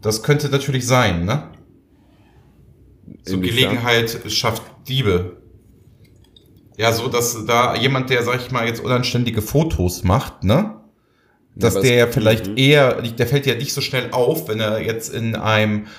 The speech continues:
Speaker 1: Raum ist, auf einer Unisex-Toilette, fällt er ja nicht auf, während er ja jetzt in der jetzigen Konstellation würde so ein Typ ja sofort auffallen.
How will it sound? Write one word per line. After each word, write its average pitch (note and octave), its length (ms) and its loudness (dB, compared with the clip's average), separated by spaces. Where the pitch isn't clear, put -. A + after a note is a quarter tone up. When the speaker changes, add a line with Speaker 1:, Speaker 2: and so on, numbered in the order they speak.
Speaker 1:
Raum B2+ 240 2
ist, - 100 0
auf B2+ 100 -2
einer A#2 140 -2
Unisex-Toilette, A2+ 800 0
fällt A#2 280 0
er A2+ 140 2
ja G#2 100 2
nicht A#2 280 -2
auf, A#2+ 320 0
während G#2+ 260 2
er G#2 160 0
ja G#2 260 2
jetzt A2+ 320 -4
in G2+ 220 -10
der G2+ 120 0
jetzigen A#2+ 320 -2
Konstellation G#2 760 -4
würde A2 480 2
so G#2 140 -4
ein G#2+ 100 -4
Typ D#3 240 -2
ja G#2 360 4
sofort B2+ 380 2
auffallen. E2 480 -6